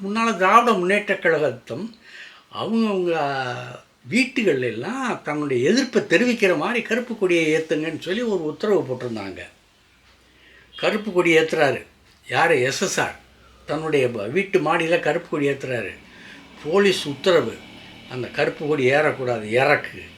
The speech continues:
அப்படின்னு. போறாங்க. எஸ் எஸ் ஆர் துப்பாக்கியை நீட்டுறாரு. நடந்ததுங்க, துப்பாக்கியை நீட்டுறாரு. தள்ளுமுள்ளு ஏற்படுது, கைது பண்றாங்க. அதே நேரத்துல எம் ஜி ஆர் எங்க இருந்தாரு?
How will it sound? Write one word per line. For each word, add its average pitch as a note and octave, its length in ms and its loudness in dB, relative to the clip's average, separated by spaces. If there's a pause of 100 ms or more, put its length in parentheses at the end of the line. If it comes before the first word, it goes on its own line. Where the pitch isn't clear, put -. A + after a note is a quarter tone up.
(100)
அப்படின்னு. G#2 340 -12 (580)
போறாங்க. E3 520 2 (400)
எஸ் C3+ 220 0
எஸ் - 180 0
ஆர் C#3 80 -2 (120)
துப்பாக்கியை C#3+ 520 -4
நீட்டுறாரு. G#2+ 520 -6 (840)
நடந்ததுங்க, D#3 920 -2
துப்பாக்கியை G#3 520 0
நீட்டுறாரு. C#3+ 460 -2 (580)
தள்ளுமுள்ளு G#3 500 2
ஏற்படுது, D3 540 2 (480)
கைது E3+ 340 -2
பண்றாங்க. G#2+ 580 -8 (920)
அதே C#4+ 500 8
நேரத்துல E3 580 6 (720)
எம் B3 220 4
ஜி C#4 100 6
ஆர் A#3 120 8
எங்க G3 200 6
இருந்தாரு? F3+ 640 4